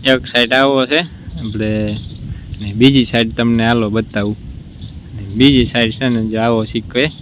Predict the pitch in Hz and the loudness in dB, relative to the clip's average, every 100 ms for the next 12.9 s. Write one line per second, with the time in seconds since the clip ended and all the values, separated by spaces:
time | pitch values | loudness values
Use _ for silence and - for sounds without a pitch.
0 | - - - - - - - 120 123 131 | -16 -14 -14 -18 -18 -14 -8 -4 0 4
1 | 127 131 131 - 127 127 127 131 131 110 | 4 2 -2 0 2 2 2 0 -2 0
2 | 131 135 120 104 113 110 110 127 127 117 | 2 2 2 -4 -4 -4 -4 0 0 2
3 | 120 156 - 127 117 113 131 - - - | 2 0 0 0 0 0 -2 -4 -12 -16
4 | - - - - 135 139 135 147 156 - | -18 -18 -12 -2 0 2 4 4 4 4
5 | 151 147 143 147 170 - 165 160 156 160 | 6 6 6 6 4 2 2 6 6 4
6 | - - 135 131 127 131 139 - 127 117 | 0 -4 0 0 2 0 -2 -2 -2 2
7 | 127 135 117 - 135 143 - - - - | 4 4 2 -2 -4 -4 -6 -14 -14 -20
8 | - - 139 135 131 127 131 127 120 110 | -4 4 4 4 0 2 4 4 2 0
9 | 113 120 123 120 117 113 123 127 123 - | 0 2 2 2 0 -2 0 0 -2 -6
10 | 131 135 131 120 127 127 117 - 113 117 | -4 0 -2 -2 -2 -2 -4 -6 0 2
11 | 127 - 107 110 113 101 107 127 135 120 | 0 -2 -2 2 2 0 0 0 0 0
12 | 113 107 104 104 113 - - 104 117 | 0 0 0 0 -2 -4 -4 -2 -2